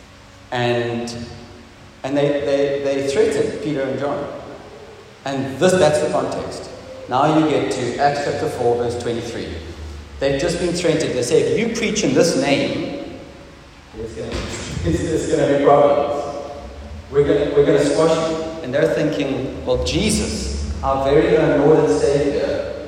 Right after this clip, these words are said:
was crucified. So what's gonna really happen to us?"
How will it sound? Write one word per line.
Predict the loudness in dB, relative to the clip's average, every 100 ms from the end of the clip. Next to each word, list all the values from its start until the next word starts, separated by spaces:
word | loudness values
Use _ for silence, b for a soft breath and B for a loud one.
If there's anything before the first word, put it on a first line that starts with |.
| -10
was | -8 -6
crucified. | -2 -2 0 -2 -2 -2 -2 -4
So | -2
what's | 2 4 4
gonna | 2 2
really | 0 0
happen | -2 -4 -6
to |
us?" | -6 -6 -8 -10 -12